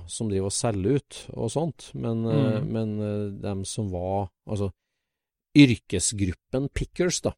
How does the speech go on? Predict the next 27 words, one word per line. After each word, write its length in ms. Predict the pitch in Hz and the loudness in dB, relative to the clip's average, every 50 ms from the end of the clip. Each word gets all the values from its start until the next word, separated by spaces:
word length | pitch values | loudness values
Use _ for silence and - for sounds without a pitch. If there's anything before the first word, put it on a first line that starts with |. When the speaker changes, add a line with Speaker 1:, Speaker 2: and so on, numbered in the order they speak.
| _ _ | _ _
Speaker 1:
som 340 | - - - 147 127 123 120 117 | -16 -6 -4 -2 -2 0 0 0
var 140 | 117 107 | 0 0
på 140 | - - - | 0 0 -2
åtti 300 | 98 - - _ - 120 | -2 -2 -4 _ -2 -2
og 80 | 117 123 | 0 0
nittitallet, 600 | 117 98 - - 95 104 98 95 110 139 151 131 | 0 -2 -2 -2 -2 0 2 2 2 2 2 2
det 160 | 127 139 151 | 2 2 2
var 480 | 143 120 98 104 117 131 143 143 143 143 143 143 | 2 0 0 0 0 0 0 -2 -2 -4 -4 -6
liksom 640 | 139 139 143 147 143 131 107 104 104 104 104 92 - _ _ _ _ _ _ _ _ _ _ _ _ _ _ - | -6 -6 -6 -4 -2 -2 0 0 0 0 0 -2 -6 _ _ _ _ _ _ _ _ _ _ _ _ _ _ 0
lasarona 840 | 123 123 135 - - - - 104 98 92 95 92 90 90 95 101 92 - | 4 4 4 4 4 0 0 0 2 2 0 -2 -2 0 0 -2 -2 -4
som 240 | - - 120 113 104 | -6 -4 -2 -2 -2
sov 560 | 95 - - - 120 95 92 98 104 110 104 | -2 -6 -4 0 0 2 2 4 4 4 4
i 80 | 110 113 | 2 0
camperen 560 | - - 107 87 85 80 - - 87 85 85 80 | 0 0 0 -2 -2 -6 -8 -8 -6 -6 -6 -4
sin 280 | - 98 92 92 95 98 | -4 -4 -2 -2 -2 -4
og 120 | 98 90 | -4 -4
sov 440 | - - - 98 90 92 98 98 92 | -4 -4 -4 -2 -2 0 -2 0 2
i 120 | 98 98 98 | 0 2 2
Greyhound-bussen 880 | 101 98 90 87 82 85 85 85 82 80 80 80 - - - - 92 92 | 2 2 2 2 0 0 -2 -2 -2 -4 -4 -6 -6 -6 -6 -6 -6 -4
og, 280 | 95 98 98 82 98 107 | -4 -4 -4 -4 -4 -4
og 80 | 101 | -4
kjørte 420 | - - - 90 87 92 98 - - | -4 -6 -4 -4 -4 -4 -6 -4 -2
fra 140 | 139 135 110 | 0 0 0
by 140 | 104 92 90 | 0 -2 -2
til 200 | - - 104 87 | -2 -2 -4 -2
by 140 | 85 90 87 85 | -2 -4 -6 -4
på 160 | - 104 | -4 -2